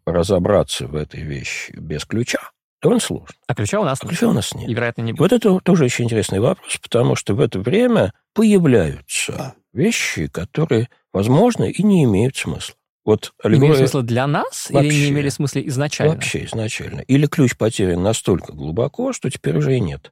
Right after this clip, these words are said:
Speaker 1: смысла. Вот я уверен, что аллегория Бронзина истолковываема, но весьма вероятно, что программа, текст,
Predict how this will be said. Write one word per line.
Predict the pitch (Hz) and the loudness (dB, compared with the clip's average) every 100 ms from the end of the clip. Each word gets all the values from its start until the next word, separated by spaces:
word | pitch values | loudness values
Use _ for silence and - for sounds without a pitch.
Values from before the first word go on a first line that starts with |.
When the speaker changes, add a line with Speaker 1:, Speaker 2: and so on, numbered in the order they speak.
| _ | _
Speaker 1:
смысла. | - 82 82 - 92 - - | -12 -6 -6 -4 -8 -8 -4
Вот | - | 2
я | 185 | 4
уверен, | 185 165 104 76 | 6 4 4 0
что | - 80 | -4 -4
аллегория | 87 85 92 78 73 | -2 0 0 0 0
Бронзина | - 110 156 277 254 120 - _ | 0 0 0 0 0 -2 -6 _
истолковываема, | - - 170 - 139 82 73 64 60 - 60 - 50 - - _ - | -4 0 0 4 4 4 0 -6 -10 -12 -12 -12 -14 -16 -20 _ -2
но | 107 | 2
весьма | 117 - 107 | 2 2 2
вероятно, | 95 95 90 78 76 | 4 4 4 2 -4
что | - - - - | -4 -6 -6 -2
программа, | 123 139 233 320 285 - | 2 2 2 0 -2 -4
текст, | - - - - - | -4 -4 -6 -10 -16